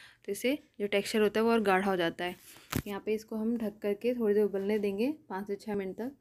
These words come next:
पाँच से छः मिनट उबलने के बाद ये देख सकते हैं इसका टेक्सचर इस तरीके से हो चुका है। और जो हमारी पालक है वो भी पकने लगी है, लेकिन ये अभी अच्छे से मिक्स नहीं हुई है।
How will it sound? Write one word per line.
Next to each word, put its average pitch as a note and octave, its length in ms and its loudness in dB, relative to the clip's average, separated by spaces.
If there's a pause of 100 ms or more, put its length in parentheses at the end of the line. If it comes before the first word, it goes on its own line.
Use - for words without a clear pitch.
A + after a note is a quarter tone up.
(480)
पाँच G#3 200 -4
से A#3 80 -2
छः A3+ 180 -4
मिनट A3+ 180 0
उबलने G#3+ 920 -4
के A3+ 140 -2
बाद G3 280 -2
ये G#3+ 80 2
देख G3+ 160 -2
सकते G3+ 240 -10
हैं A3 40 -2
इसका A3 200 -10
टेक्सचर G3 280 -8
इस G#3 160 -4
तरीके G3+ 300 -2
से G#3+ 120 -4
हो G3+ 120 -2
चुका G3 260 -10
है। A3+ 100 -4
और - 580 -10
जो A3 80 2
हमारी G#3+ 240 2
पालक G#3+ 420 0
है B3+ 140 -2
वो A3+ 180 2
भी A#3+ 120 8
पकने A3 340 -4
लगी G#3+ 240 0
है, B3 80 0
लेकिन B3 340 0
ये B3 120 2
अभी B3 180 0
अच्छे G#3+ 280 -8
से B3 120 -2
मिक्स G#3+ 300 0
नहीं G#3 160 -2
हुई G3 120 -4
है। A#3+ 120 -4